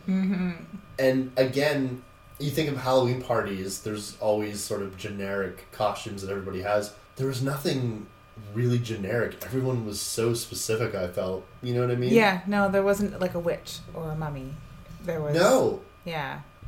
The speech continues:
Speaker 1: Particular costumes, really, really, really particular costumes. And I don't know if they would have just said,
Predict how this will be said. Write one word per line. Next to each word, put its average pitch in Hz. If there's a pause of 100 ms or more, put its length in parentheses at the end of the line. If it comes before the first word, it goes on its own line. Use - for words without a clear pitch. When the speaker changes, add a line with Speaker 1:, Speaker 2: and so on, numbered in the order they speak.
(220)
Speaker 1:
Particular 180
costumes, 156
really, 160
really, 151
really 147
particular 147
costumes. 160
And 202
I 254
don't 320
know 277
if 247
they 214
would 190
have 180
just 180
said, 185